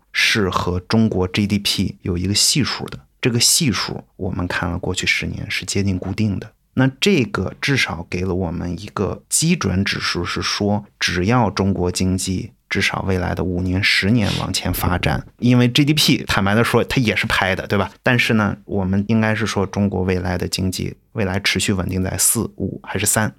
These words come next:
在这个未来十年的这种，它就需要多少辆重卡，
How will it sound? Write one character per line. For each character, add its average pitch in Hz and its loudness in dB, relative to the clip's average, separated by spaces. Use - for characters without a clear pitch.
在 127 2
这 135 2
个 82 -6
未 107 -2
来 92 0
十 - 0
年 90 2
的 98 -2
这 95 -2
种， 90 0
它 - 0
就 131 2
需 - -2
要 90 -4
多 92 -2
少 - -4
辆 92 -6
重 - -6
卡， - -8